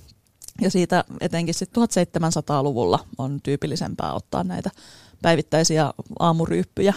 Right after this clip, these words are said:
Niiden yleisyydestä ei vielä tuhatkuusisataaluvun puolella ole niin kauheasti tietoa, mut tuhatseitsemänsataaluvulla tiedetään, että näin yleensä,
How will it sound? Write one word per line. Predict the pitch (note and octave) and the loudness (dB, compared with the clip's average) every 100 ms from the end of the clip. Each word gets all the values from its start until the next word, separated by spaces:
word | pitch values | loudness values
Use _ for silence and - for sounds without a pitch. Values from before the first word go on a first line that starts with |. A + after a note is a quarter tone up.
| - | 0
Niiden | E3+ E3 | -2 4
yleisyydestä | F3+ E3+ E3+ - - - | 4 4 2 -4 -4 -4
ei | - | -4
vielä | - | -4
tuhatkuusisataaluvun | - F3 - F3 E3+ F#3+ - E3 F#3 F#3 | -4 -4 -2 -2 -2 0 0 0 -2 -2
puolella | D#3+ D#3 F3+ - | 0 2 2 0
ole | E3+ | 0
niin | F3+ G3 | -2 -4
kauheasti | - F#3+ G#3 - - | -2 0 -2 -4 -8
tietoa, | - A3 A3 B3+ C4 | -2 0 2 0 0
mut | A#3+ | -2
tuhatseitsemänsataaluvulla | - A#3+ F#3 F3 F3 E3+ D3+ C#3+ C#3+ D3+ - - | 2 2 2 0 0 0 0 -2 -2 -2 -2 -2
tiedetään, | C3+ - - - - | -2 -2 -2 -4 -6
että | - F3+ - - - - - - | -4 -4 -4 -18 -20 -20 -12 0
näin | E3+ D#3 | 2 2
yleensä, | D3+ D3+ E3+ | 0 0 0